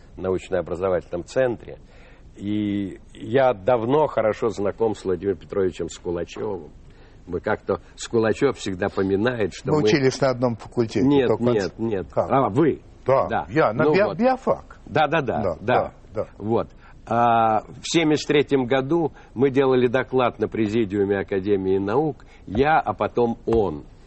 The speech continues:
Speaker 1: И наши доклады, вот то, за что я получил Нобелевскую премию, то, чем он занимается и успешно развивает сегодня, было сформулировано тогда.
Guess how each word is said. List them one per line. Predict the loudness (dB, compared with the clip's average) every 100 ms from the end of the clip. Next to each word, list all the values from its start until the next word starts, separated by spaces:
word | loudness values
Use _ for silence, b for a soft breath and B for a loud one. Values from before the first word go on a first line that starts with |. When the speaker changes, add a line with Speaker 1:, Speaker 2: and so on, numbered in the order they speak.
| b
Speaker 1:
И | -4
наши | 0 0 -2
доклады, | -2 -2 0 0 0 0 -2 -6 B B
вот | -4 -4 -6 -4
то, | -2
за | 0 -2
что | 0 -2
я | 0
получил | -2 -2 -2 -2
Нобелевскую | -2 -2 -4 -8 -8 -8 -8
премию, | -2 0 0 -2 -4 B B B
то, | 0
чем | 2 2 4
он | 2
занимается | 2 2 2 2 2 2 0 -2
и |
успешно | -2 -2 -2 -2 -2
развивает | -4 -4 -2 -2 -2 -4
сегодня, | -8 -2 -2 -2 -6 -8 B B
было | -2 0
сформулировано | 0 -2 0 0 0 0 -2 -4
тогда. | -2 -4 -4 -6 -6